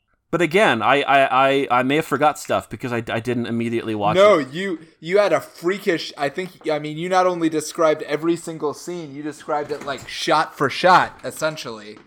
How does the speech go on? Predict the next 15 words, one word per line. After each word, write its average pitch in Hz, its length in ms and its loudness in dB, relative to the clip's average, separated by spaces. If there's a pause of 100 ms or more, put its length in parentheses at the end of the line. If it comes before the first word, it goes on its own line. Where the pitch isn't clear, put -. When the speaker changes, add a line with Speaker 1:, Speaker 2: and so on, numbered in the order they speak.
(120)
Speaker 1:
This 160 160 2
Speaker 2:
So 220 100 2
Speaker 1:
is, 196 160 0 (260)
these, 170 340 2
these 151 240 2
are 226 80 2
my 202 160 4
powers 143 520 0
when 123 60 -6
my 117 140 -2
brain 117 420 -4
is 120 140 -6
full 123 320 -2
of 117 80 -4
art, 113 180 0